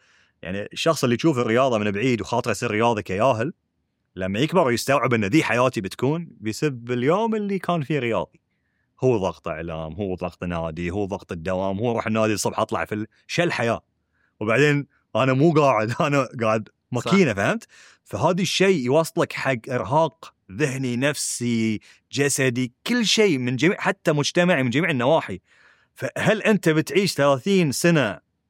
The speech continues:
Speaker 1: اللي أنت فيها في عز طاقتك كماكينة؟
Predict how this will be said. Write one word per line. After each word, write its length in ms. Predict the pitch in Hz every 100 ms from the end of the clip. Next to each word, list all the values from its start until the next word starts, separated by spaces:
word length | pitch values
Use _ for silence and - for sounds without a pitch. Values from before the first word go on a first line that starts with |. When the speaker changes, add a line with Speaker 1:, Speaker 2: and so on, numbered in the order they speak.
| _ _ _ _ -
Speaker 1:
اللي 140 | 107
أنت 160 | 123 120
فيها 280 | 147 131 113
في 80 |
عز 220 | 95 143 -
طاقتك 680 | 120 135 - 98 - - _ _ _
كماكينة؟ 640 | - 117 107 - 170 208